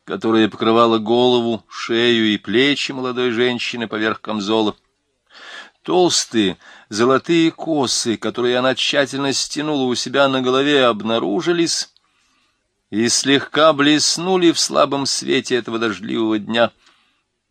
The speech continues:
Сельняга мгновение смотрел на неё, потом сказал: «Графиня де Брозен,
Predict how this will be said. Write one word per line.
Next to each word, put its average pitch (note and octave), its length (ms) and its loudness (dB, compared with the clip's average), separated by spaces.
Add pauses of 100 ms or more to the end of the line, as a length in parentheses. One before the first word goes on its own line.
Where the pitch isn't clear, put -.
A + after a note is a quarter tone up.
(280)
Сельняга G2+ 720 -2
мгновение G2+ 560 0
смотрел A2 540 -2
на A2 80 -2
неё, G2 260 0 (720)
потом - 340 -8
сказал: F#2 540 -2 (640)
«Графиня A#2+ 920 -6
де A2 220 -2
Брозен, B2 800 -6